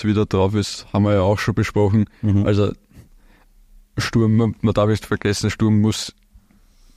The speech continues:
Speaker 1: zumindest gleich gut, im Idealfall besser performen als Salzburg und hat da jetzt dann nochmal mit zweimal Rapid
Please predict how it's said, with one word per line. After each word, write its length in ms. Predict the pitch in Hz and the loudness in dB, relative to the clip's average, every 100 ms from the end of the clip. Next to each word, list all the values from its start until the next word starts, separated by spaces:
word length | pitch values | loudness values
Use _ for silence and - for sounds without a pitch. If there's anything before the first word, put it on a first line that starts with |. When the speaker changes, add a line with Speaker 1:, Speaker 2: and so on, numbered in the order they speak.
| _ | _
Speaker 1:
zumindest 520 | - 101 107 107 107 | -2 2 4 2 0
gleich 280 | - 101 98 | 0 0 0
gut, 180 | - 107 | -2 -2
im 120 | - | 0
Idealfall 420 | 107 104 92 - 95 | 0 0 0 -2 -2
besser 280 | 98 - 92 | -4 -2 -4
performen 680 | 95 - 95 95 92 92 | -2 0 0 2 2 0
als 160 | - 92 | -2 -2
Salzburg 420 | 92 90 - - | -2 -2 -4 -4
und 200 | - 85 | -2 -2
hat 80 | 98 - - - - | -4 -6 -14 -20 -8
da 140 | - 92 | -2 0
jetzt 200 | - - | -2 -2
dann 140 | 87 | 0
nochmal 300 | 92 92 87 | 2 2 0
mit 160 | 90 87 | 0 -2
zweimal 320 | - 90 90 | -2 -2 0
Rapid 460 | 92 - 90 - | 0 -2 -6 -8